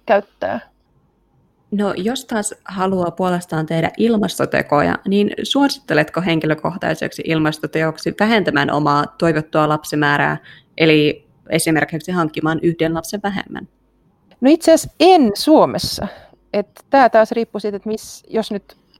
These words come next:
Speaker 1: niinku unohdetaan kaikki muut, niin se riippuu siitä, missä sä asut. Jos sä asut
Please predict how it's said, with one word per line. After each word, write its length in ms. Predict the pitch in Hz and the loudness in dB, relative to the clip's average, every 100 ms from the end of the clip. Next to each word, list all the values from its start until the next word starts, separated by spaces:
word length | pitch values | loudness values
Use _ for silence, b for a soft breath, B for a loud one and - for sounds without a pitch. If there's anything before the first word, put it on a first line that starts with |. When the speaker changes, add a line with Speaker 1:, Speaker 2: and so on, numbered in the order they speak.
| - | -10
Speaker 1:
niinku 160 | 202 - | -10 -4
unohdetaan 460 | 240 214 190 185 180 | 0 2 2 2 2
kaikki 320 | 185 185 - | 0 0 -6
muut, 300 | 180 76 - _ - _ 196 | -8 -10 -14 _ -20 _ -8
niin 260 | 185 180 | -6 -4
se 100 | 220 | -4
riippuu 280 | 208 185 185 | -4 -4 -6
siitä, 260 | 185 185 180 | -4 -2 -4
missä 260 | 180 - | -6 -8
sä 120 | - - | -6 -4
asut. 380 | - - - - _ _ _ _ | -6 -10 -20 -20 _ _ _ _
Jos 180 | 202 - | -4 0
sä 120 | 185 | 2
asut 300 | 190 190 185 | 2 0 -6